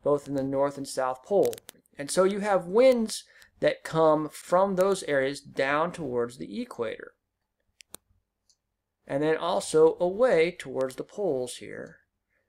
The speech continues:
And then from the poles to these areas. So once again, air sinks at the poles. And as air rises, it warms up and goes this way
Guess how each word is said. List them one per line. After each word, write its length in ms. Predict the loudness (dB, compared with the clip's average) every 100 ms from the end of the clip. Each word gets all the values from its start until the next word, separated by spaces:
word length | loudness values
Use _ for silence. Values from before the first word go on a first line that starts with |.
| _ _
And 220 | -6 -2
then 160 | -2 -4
from 220 | -6 -4
the 100 | -6 _
poles 600 | -12 -6 -4 -4 -8 -14 -20 _
to 140 | -20 -12
these 240 | -10 -10
areas. 580 | -10 -12 -12 -16 -20 -20 _ _ _
So 140 | _ -4
once 200 | -2 -2
again, 420 | -4 0 2 0 -2
air 560 | 0 4 6 4 2 -6 _ _ _ _ _ _ _
sinks 480 | -10 -4 -2 -2 -4
at 80 | -8
the 60 |
poles. 600 | -10 -6 -4 -4 -4 -8 -14 _ _ _ -20 _
And 280 | -8 -6 -6 -4
as 200 | 0 0 2
air 260 | 2 2
rises, 560 | 0 0 2 2 0 -4
it 140 | -6
warms 420 | -4 -4 -4 -2
up 240 | -2 -2 -4 _
and 180 | -12 -8
goes 240 | -8 -8
this 260 | -10 -12 -12
way 220 | -12 -12